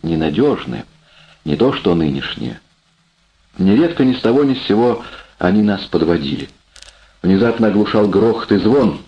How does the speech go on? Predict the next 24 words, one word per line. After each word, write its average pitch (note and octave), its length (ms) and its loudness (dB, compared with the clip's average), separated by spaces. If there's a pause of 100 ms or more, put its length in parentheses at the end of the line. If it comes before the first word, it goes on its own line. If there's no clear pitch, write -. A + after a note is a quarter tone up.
будто E2+ 300 0
разбивалась E2 560 2
вдребезги D#2 560 0
посуда — F2+ 560 0 (480)
и E2+ 100 -2
приходилось G#2+ 640 0
идти G#2+ 260 0
на G#2+ 80 2
посадку, A#2+ 680 -2 (260)
а F2 100 -2
навстречу F2+ 720 0 (240)
щерились F#2+ 680 0
колючие E2+ 480 0
скалы D#2 420 -2
Испании. C2 580 -4 (800)
«В - 60 -8
этих G#2 340 0
местах, F#2+ 560 0
если F2+ 320 0
мотору F2+ 460 0
пришёл F#2 400 0
конец, F#2+ 420 0 (100)
пиши F2+ 360 -2
пропало, G2 680 -2